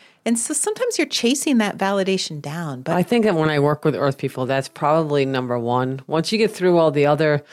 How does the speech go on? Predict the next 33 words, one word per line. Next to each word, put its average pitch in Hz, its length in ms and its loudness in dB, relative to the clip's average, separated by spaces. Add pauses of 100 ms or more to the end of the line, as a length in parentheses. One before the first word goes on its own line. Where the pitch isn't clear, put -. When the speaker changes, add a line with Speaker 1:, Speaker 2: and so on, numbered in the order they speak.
(220)
Speaker 2:
the, 147 120 0
the, 143 400 -4
like, 139 300 -2
the 135 280 -2
irritations 160 800 -2
of 170 140 0
their 151 140 2
life, 151 300 0
this 160 220 -2
is 139 160 -4
the 131 120 -6
one. 120 360 -6
Speaker 1:
Yeah. 202 420 -4
Speaker 2:
This 147 200 -4
is 143 120 -6
the 123 120 -6
one. 117 260 -6 (140)
Speaker 1:
And 277 280 -2 (100)
yes, 233 480 0
it's 233 180 -4
great 170 400 -4
when 160 120 -4
someone 165 340 -6
else 143 180 -8
gets - 340 -8
you. - 120 -8 (460)
But - 200 -2
for - 160 -8
you 220 300 -2
to 285 100 -2
listen 233 340 -4
to 190 140 -8
yourself, 180 880 -4